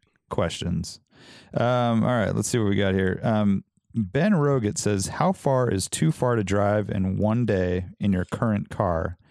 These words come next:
Now, I asked him if he meant rally car or just daily driver, which you guys kind of daily or rally cars, but,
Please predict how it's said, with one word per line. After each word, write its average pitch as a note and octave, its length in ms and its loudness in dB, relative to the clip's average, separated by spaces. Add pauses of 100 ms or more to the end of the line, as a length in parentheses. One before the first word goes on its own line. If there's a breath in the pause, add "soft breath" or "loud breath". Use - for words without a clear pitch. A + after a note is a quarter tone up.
(280 loud breath)
Now, A2+ 160 2
I G#2+ 60 2
asked B2+ 320 0
him G2+ 140 2
if F#2+ 160 0
he G#2+ 80 2
meant G2 200 2
rally G2+ 300 2
car F#2+ 320 0
or F2+ 220 2
just F#2 200 -4
daily F#2+ 280 2
driver, F2+ 480 0
which - 320 -6
you G2 180 0
guys E2+ 260 -2
kind F2+ 220 -6
of E2 140 -8 (600)
daily F2 320 0
or E2 80 0
rally F2 280 0
cars, F2+ 320 -4
but, F#2+ 240 -2